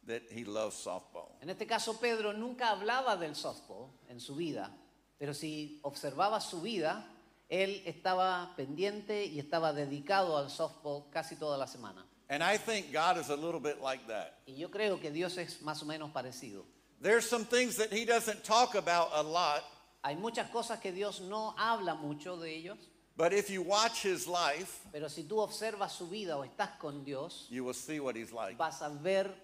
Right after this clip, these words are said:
Speaker 2: cómo Dios se mueve o cómo Dios funciona en esos aspectos.
Speaker 1: And so I want to talk to you about the real reason that God created you.
Speaker 2: Quiero hablarte entonces de la razón real por la cual Dios te creó.
Speaker 1: You see, because we live in the environment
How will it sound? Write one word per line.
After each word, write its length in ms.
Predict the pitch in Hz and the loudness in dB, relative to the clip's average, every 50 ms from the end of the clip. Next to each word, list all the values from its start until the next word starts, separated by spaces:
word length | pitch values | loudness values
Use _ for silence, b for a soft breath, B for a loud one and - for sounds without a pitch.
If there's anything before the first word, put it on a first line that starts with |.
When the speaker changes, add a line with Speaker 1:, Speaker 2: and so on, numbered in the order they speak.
| - _ _ | -20 _ _
Speaker 2:
cómo 560 | - 180 180 180 185 180 175 175 - - - - _ _ _ 135 | -4 -4 -2 -2 -6 -6 -8 -8 -12 -18 -20 -20 _ _ _ -8
Dios 420 | 127 156 156 151 160 160 156 - - | -6 -4 -4 -4 -4 -6 -10 -14 -14
se 160 | - - 143 | -12 -12 -10
mueve 400 | 131 135 147 156 156 151 156 151 | -8 -6 -4 -4 -4 -2 -2 -4
o 80 | 143 143 | -4 -4
cómo 480 | 143 147 147 147 143 147 143 - - 117 | -4 -6 -6 -6 -6 -8 -10 -12 -18 -14
Dios 280 | 123 135 135 135 135 - - - | -10 -8 -8 -8 -8 -12 -16 -16
funciona 540 | 127 120 117 - - 127 117 117 110 107 | -14 -10 -8 -8 -6 -6 -6 -6 -8 -10
en 100 | 104 104 | -10 -10
esos 280 | 113 113 - 101 95 - | -12 -12 -12 -12 -12 -14
aspectos. 560 | 98 - - 107 - - _ - - - - - | -16 -14 -14 -16 -16 -16 _ -20 -20 -20 -18 -12
Speaker 1:
And 120 | - 143 147 | -10 -8 2
so 140 | - 196 180 | 4 4 6
I 160 | 165 196 233 | 6 6 6
want 200 | 240 247 240 226 | 6 6 4 4
to 80 | 214 | 2
talk 300 | - 196 214 220 208 - - | 6 8 8 8 8 6 0
to 60 | 190 | -2
you 160 | 185 180 180 | 2 4 4
about 340 | 165 180 180 180 175 170 - | 6 8 8 8 8 6 2
the 100 | 165 165 | 0 0
real 440 | 151 160 180 233 269 285 285 277 214 | 0 2 2 2 2 4 4 4 4
reason 600 | 156 151 147 143 135 123 - 131 135 127 135 131 | 4 2 0 0 -2 -4 -4 -6 -6 -6 -4 -4
that 200 | 139 120 113 110 | -6 -6 -4 -2
God 260 | 135 131 131 135 - - - | 0 2 2 2 0 -2 -8
created 500 | 143 139 127 135 147 156 123 101 85 78 | -8 -6 -4 -4 -4 -4 -4 -6 -8 -10
you. 200 | 82 76 82 - - - | -14 -14 -14 -18 -20 -8
Speaker 2:
Quiero 320 | - 185 190 202 196 196 185 156 | -4 -2 -2 0 0 0 0 0
hablarte 500 | 160 160 175 196 202 202 202 - 208 196 | -2 0 2 2 2 2 0 -4 -6 -8
entonces 640 | 185 180 - 208 214 208 202 202 - 175 156 147 | -8 -6 -4 -4 -2 -2 -4 -6 -6 -8 -6 -4
de 100 | 156 151 | -4 0
la 120 | 156 151 | 0 0
razón 540 | 143 147 143 139 - - 202 190 190 196 185 | 0 0 -2 -4 -4 -4 -4 -4 -2 -2 -4
real 500 | - - 156 151 156 175 214 247 240 - | -4 0 2 6 6 6 6 6 2 -2
por 120 | - 226 185 | -2 -2 0
la 140 | 185 175 - | 0 -2 2
cual 200 | 185 175 170 165 | 2 0 2 2
Dios 140 | 170 170 156 - | -2 -6 -6 -6
te 100 | 175 - | -8 -10
creó. 280 | - 127 110 95 87 - b b b b b b b b b b | -8 -10 -10 -10 -12 -14 b b b b b b b b b b
Speaker 1:
You 100 | - 180 | -6 -4
see, 500 | 175 - 240 262 254 254 254 233 196 - B B B B B B | -2 2 2 4 4 4 2 0 -2 -8 B B B B B B
because 560 | - 185 196 180 - 220 254 269 269 262 - 208 | 0 0 0 0 4 6 8 8 8 8 6 2
we 200 | 220 226 226 214 | 0 0 0 0
live 400 | 202 214 220 226 233 220 226 - - | 4 6 8 8 8 6 4 0 2
in 200 | 196 185 180 180 | 2 2 4 2
the 160 | 175 175 175 | 2 2 2
environment 760 | 165 147 123 123 180 196 214 226 220 214 202 190 185 185 | 2 0 2 2 4 6 8 8 8 6 6 4 2 2